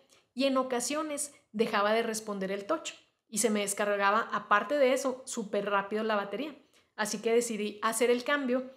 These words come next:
en la tienda de Apple y cambiar el modelo Serie seis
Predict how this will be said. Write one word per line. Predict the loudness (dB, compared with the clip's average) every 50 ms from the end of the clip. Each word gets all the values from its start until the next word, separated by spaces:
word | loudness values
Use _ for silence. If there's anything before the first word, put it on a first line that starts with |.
| -20 -20 _ _ -8
en | -4 -2 2 2
la | 2 2 2
tienda | 0 -2 -2 0 0
de | 0 0
Apple | 0 -2 -2 -4 -4 -4 -6 -12 -20 _ _ _
y | -12 -6 0
cambiar | 0 2 2 2 2 2 2 0 -2 -8 -16 -14 _
el | -4 -2 -2 0
modelo | 0 2 2 2 2 2 0 -2 -2 -4 -12 -16 -10
Serie | -6 -4 -2 0 0 2 2 2 0 0
seis | 0 0 0 0 0 -2 -4 -8 -10 -12